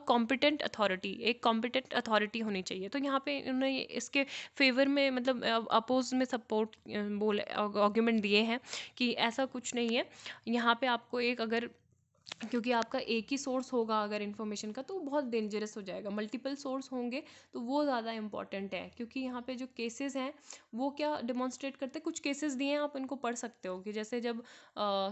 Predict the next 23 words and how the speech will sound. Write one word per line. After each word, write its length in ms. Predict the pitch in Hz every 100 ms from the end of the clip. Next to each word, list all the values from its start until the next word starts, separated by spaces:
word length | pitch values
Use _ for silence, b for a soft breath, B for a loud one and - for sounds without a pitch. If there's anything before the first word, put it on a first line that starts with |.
| -
चंपारण 600 | 247 240 233 220 240 240 - -
मूवमेंट 460 | 220 220 220 233 220
हुआ 220 | 220 196
था, 240 | 202 185
है 120 | 196
ना, 80 | 254
चंपा-, 440 | 285 254 214 - 208
चंपारण 480 | 220 214 208 214
सत्याग्रह 500 | 226 226 - 208 202
नाइनटीन 340 | 208 196 196 214
सेवनटीन 520 | 208 185 190 196 190
में, 220 | 190 190 B B -
तो 60 | 247
यहाँ 340 | 240 233 254
पे 80 | 269
एक 220 | 262 247 247
एक्सटें-, 600 | 247 - 247 240 - -
एक्सटेंसिव 520 | - - 262 240 294
फैक्ट 300 | 285 240 -
फाइंडिंग 440 | - 233 226 240
एक्सरसाइज 520 | 233 - 233 208 202
हुई 120 | 214 202
थी। 260 | 196 190